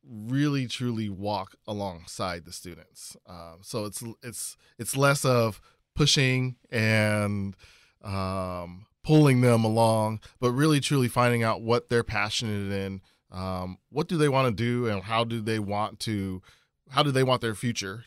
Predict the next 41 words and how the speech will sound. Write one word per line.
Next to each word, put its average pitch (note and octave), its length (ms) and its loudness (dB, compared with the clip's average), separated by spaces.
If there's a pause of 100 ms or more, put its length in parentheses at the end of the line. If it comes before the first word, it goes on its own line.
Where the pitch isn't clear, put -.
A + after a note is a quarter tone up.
to A#2 140 -2
be, A2 360 -2 (260)
um, A#2+ 220 2
and C3+ 140 2
then C3+ 100 4
walking C#3 260 2
alongside A#2+ 540 0
them G2+ 200 -2
with G2 180 -6
that. C#2 300 -12
So, G2 440 -4 (380)
um, F#2+ 400 -6
bringing B2 360 2
in C#3+ 400 0
those A2+ 240 0
resources G2+ 540 -6
from G2 220 -4
the F#2+ 80 -6
community. F#2+ 640 -4 (400)
Um, F#2+ 360 -4
David C3 280 2
is A2+ 100 -2
really C3+ 320 4
good A2 200 2
at G2+ 100 -6
that, F#2+ 300 -4
at G#2+ 180 -6
connecting, A2+ 680 -2 (260)
um, G2+ 480 -2
with A2 260 -4 (180)
any C3 280 -4
type G#2 260 -6
of F#2+ 140 -14
resource G2 600 -12
that G2 180 -6
we, G2+ 360 -6 (240)
that A2+ 180 0
our G#2+ 100 -2
students G#2+ 400 -4
need, A2 380 -2 (340)
um, F#2+ 600 -2